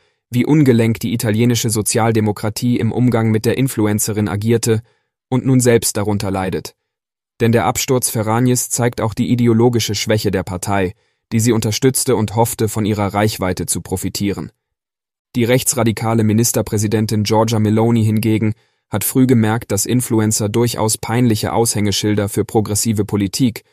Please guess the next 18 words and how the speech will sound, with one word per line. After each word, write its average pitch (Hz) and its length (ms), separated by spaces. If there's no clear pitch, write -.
und 113 120
so 117 200
zu 113 160
einem 104 200
lohnenswerten 107 720
Ziel 110 320
für 98 220
rhetorische 107 560
Attacken 98 400
werden 95 240
können. 95 340
Damit 120 320
hatte 120 160
sie 113 140
der 107 120
sozialdemokratischen 110 1120
Partito 113 400
Democratico, 110 840